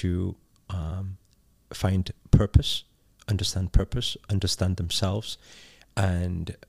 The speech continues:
for some people, able to, um, on a light dimension travel,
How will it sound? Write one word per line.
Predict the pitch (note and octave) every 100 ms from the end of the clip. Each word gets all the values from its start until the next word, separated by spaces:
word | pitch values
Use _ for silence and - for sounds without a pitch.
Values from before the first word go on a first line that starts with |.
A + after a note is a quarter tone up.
| -
for | -
some | - A2
people, | A#2 G#2+ F2 F2 -
able | - F#2+ G2
to, | F#2 - F#2+ F2+ D#2+ - _ _ _ -
um, | F#2 E2+ F2 F2 G2 _ -
on | G#2
a | F2 E2
light | D#2+ G2 A#2 - - - _ _ _ _ _ _ _
dimension | G2+ G2 F2+ F#2+ G#2
travel, | F#2 D2+ E2+ G2